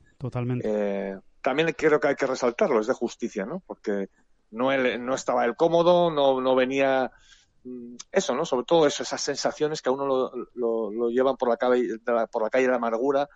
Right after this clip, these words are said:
Speaker 2: eh, y sin embargo, pues creo que ha reaccionado muy bien, ha jugado un buen golf, y eso, hasta el hoyo setenta, ¿no? Realmente.
Speaker 1: Sí, seguramente, David, ha sido el mejor torneo de Rafa después del, del confinamiento o de la vuelta, ¿no? Digamos, de la,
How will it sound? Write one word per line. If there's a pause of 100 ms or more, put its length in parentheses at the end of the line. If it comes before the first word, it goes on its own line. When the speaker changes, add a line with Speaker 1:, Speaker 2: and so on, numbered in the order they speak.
(440)
Speaker 2:
eh,
y
sin
embargo,
pues
creo
que
ha
reaccionado
muy
bien,
ha
jugado
un
buen
golf, (560)
y
eso,
hasta
el
hoyo
setenta,
¿no? (160)
Realmente.
Speaker 1:
Sí,
seguramente,
David,
ha
sido
el
mejor
torneo
de
Rafa
después
del, (100)
del
confinamiento
o
de
la
vuelta,
¿no?
Digamos,
de
la,